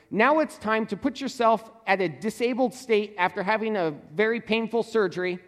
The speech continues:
All of your soldiers, all of your men are going to be unable to fight for several days.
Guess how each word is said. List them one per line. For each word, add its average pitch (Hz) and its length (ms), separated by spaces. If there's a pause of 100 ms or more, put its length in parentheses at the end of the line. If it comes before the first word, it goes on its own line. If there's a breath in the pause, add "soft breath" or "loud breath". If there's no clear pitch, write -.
(1500)
All 262 260
of 240 120
your 247 100
soldiers, 185 500
all 208 240
of 226 80
your 247 140
men 170 400 (640)
are 190 160
going 233 260
to 196 60
be 202 200
unable 254 400
to 220 80
fight 175 360 (600)
for 185 100
several 185 300
days. 139 380